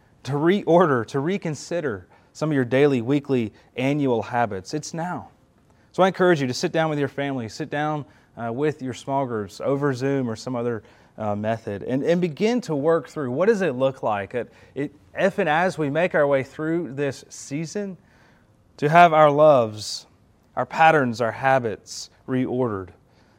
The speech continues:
uh, so that when we move out of this place, we will have a hope, uh, for our community. The final step in the pottery process, um, is the glazing step. I had the opportunity when I was little, um, to, to go to a, a place where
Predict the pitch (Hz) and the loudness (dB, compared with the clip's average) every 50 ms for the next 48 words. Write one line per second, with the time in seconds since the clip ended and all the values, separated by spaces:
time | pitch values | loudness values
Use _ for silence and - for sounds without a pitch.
0 | _ _ - 104 101 98 101 - - 139 135 131 131 143 147 143 143 147 147 143 | _ _ -14 -12 -10 -10 -10 -6 -2 -2 -2 0 -2 -2 -4 -4 -4 -2 -2 -2
1 | 143 143 135 120 135 135 139 131 113 107 104 101 - _ _ 110 104 101 - - | -2 -2 0 0 2 2 2 2 0 -4 -8 -8 -10 _ _ -8 -8 -8 -8 -8
2 | 135 139 131 127 127 110 104 101 - - 127 117 104 - - _ _ _ _ _ | -6 -4 0 0 0 0 0 -6 -6 -6 -6 -6 -6 -8 -14 _ _ _ _ _
3 | _ _ _ _ _ _ _ - 104 98 98 - - 123 113 107 104 104 - 120 | _ _ _ _ _ _ _ -16 -16 -16 -14 -8 -4 -2 -2 -2 -4 -6 -10 -12
4 | 110 110 107 107 104 92 98 92 95 - _ _ _ _ _ _ _ _ _ _ | -10 -8 -8 -8 -10 -10 -12 -16 -16 -20 _ _ _ _ _ _ _ _ _ _
5 | _ _ _ _ _ _ _ _ _ _ _ _ _ _ _ _ _ - _ _ | _ _ _ _ _ _ _ _ _ _ _ _ _ _ _ _ _ -20 _ _
6 | 139 131 - 156 160 156 131 - - 147 143 139 - - 123 113 101 - 131 131 | -8 2 4 4 4 4 0 -2 -4 -2 -2 -2 -2 -6 -10 -10 -6 -2 -2 -2
7 | 123 120 117 110 101 - _ _ _ _ _ _ _ _ _ - 117 113 113 107 | 0 -2 -4 -6 -10 -14 _ _ _ _ _ _ _ _ _ -4 -4 -4 -4 -4
8 | - - 101 95 92 92 - - - - - - 95 95 92 90 - - 110 107 | -8 -10 -8 -8 -8 -10 -14 -20 -20 -20 -20 -18 -16 -16 -16 -16 -14 -14 -14 -12
9 | 101 107 104 107 110 113 113 120 123 107 107 98 92 90 90 _ _ _ _ - | -12 -12 -10 -8 -4 -4 -2 -4 -4 -6 -10 -14 -14 -16 -18 _ _ _ _ -20
10 | - - - 98 90 - _ - 117 139 160 143 139 127 117 120 - - 127 123 | -20 -18 -16 -16 -16 -12 _ -2 0 2 2 2 2 0 -2 -2 -6 -8 -8 -6
11 | 117 113 113 113 107 104 101 101 107 117 117 113 107 95 - _ _ _ _ _ | -6 -6 -6 -6 -6 -6 -8 -6 -4 -4 -2 -2 -4 -6 -10 _ _ _ _ _
12 | _ - 98 98 98 98 - - - 110 - _ _ 117 110 104 110 117 120 123 | _ -14 -12 -12 -12 -12 -14 -14 -14 -14 -14 _ _ -16 -14 -6 -2 0 0 2
13 | 123 123 127 123 - - 113 104 98 98 - - - 98 98 - _ _ - 95 | 0 0 -4 -8 -10 -14 -14 -12 -12 -14 -16 -20 -20 -20 -20 -20 _ _ -20 -20
14 | _ - 110 113 110 110 104 - - - 107 101 98 | _ -10 -8 -8 -8 -8 -10 -14 -16 -14 -12 -12 -12